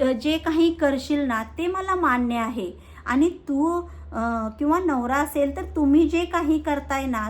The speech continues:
तुझ्यावर माझा तेवढा विश्वास आहे, तू जे काही करशील ते चांगलंच करशील, अशी पारदर्शकता असणं खूप महत्त्वाचं आहे. आता बघा,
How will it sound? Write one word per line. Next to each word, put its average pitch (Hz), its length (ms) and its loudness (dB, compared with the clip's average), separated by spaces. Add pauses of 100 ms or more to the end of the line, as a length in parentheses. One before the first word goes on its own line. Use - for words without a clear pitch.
(140)
तुझ्यावर 311 400 0
माझा 302 300 0
तेवढा 269 340 0
विश्वास 233 520 -2
आहे, 226 240 -4
तू 277 280 -4
जे 262 200 -2
काही 269 300 -4
करशील 254 540 -6
ते 294 100 -6
चांगलंच 214 560 -6
करशील, 185 480 -8 (400)
अशी 269 320 -2
पारदर्शकता 269 1000 0
असणं 247 320 -2 (460)
खूप 339 340 2
महत्त्वाचं 220 680 0
आहे. 202 340 -4 (400)
आता 311 260 -2
बघा, 262 320 0